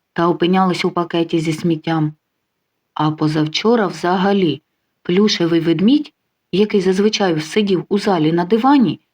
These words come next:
якимось дивом опинився на кухні. Коли Марія повернулася з роботи, він, сидячи на столі, тримав ополоника та обіймав каструлю з уже скислим супом,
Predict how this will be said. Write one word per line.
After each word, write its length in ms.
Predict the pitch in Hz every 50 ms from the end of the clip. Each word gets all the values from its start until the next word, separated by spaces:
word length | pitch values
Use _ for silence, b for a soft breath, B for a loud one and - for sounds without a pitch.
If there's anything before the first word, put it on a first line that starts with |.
| _ _ _ _ _
якимось 500 | - 175 214 226 - 262 247 233 214 202
дивом 380 | 202 233 294 330 294 233 190 185
опинився 500 | 160 - 180 190 220 294 302 - 240 208
на 120 | 202 226
кухні. 600 | 240 - - 262 233 - - - 160 151 143 139 _ _ _ _ _ _ _ _ _ _ _ _ _ _ _ _ _
Коли 300 | - - 156 160 175 180
Марія 340 | 185 185 175 185 185 180
повернулася 680 | 180 - 175 170 180 180 185 180 180 180 170 170 - -
з 100 | 170 165
роботи, 560 | 190 185 190 190 220 247 247 247 - 156 143 _ _ _ _ _ _ _ _ _ _ _ _
він, 200 | 165 165 190 196
сидячи 560 | 190 - - 247 247 208 196 175 - - 185
на 120 | 175 170 165
столі, 480 | - - _ - 190 202 226 262 269 _ _ _ _ _ _ _ _ _ _
тримав 400 | - 170 185 202 240 269 254 262
ополоника 840 | 254 247 - 254 240 214 175 151 156 151 151 151 - 131 127 143 _ _ _ _ _ _ _ _ _ _ _ _ -
та 60 | 165
обіймав 460 | 165 156 170 165 165 175 185 196 190
каструлю 680 | - - 180 - _ - 180 175 175 170 156 147 143 _ _ _ _ _ _ _ _ _ _ _ _ _ _
з 120 | 151 151
уже 180 | 165 156 160 156
скислим 520 | 156 156 - 196 202 202 - 190 175 175
супом, 540 | 160 - - - 170 156 151 151 143 139 143